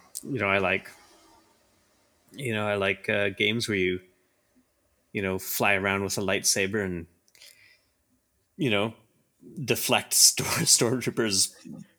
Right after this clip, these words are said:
laser bolts back at them, and, you know, I kinda like, too,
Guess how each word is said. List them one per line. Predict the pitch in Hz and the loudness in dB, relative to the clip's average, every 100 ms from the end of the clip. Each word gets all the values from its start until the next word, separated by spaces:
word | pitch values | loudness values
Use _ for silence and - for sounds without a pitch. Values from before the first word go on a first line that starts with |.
| _ _ 147 | _ _ -2
laser | 123 143 123 139 | 2 4 4 2
bolts | 110 120 135 | 2 0 0
back | - 113 120 | 2 2 2
at | 127 131 | -2 -2
them, | 139 113 | -4 -4
and, | 92 - - - - 107 - _ | -4 -10 -20 -20 -18 -18 -20 _
you | 123 | -4
know, | 101 92 98 _ _ - | -2 -2 -6 _ _ -2
I | 151 | 2
kinda | 208 320 | 4 4
like, | 339 123 139 - - | 4 4 2 0 0
too, | 127 123 110 | 2 4 0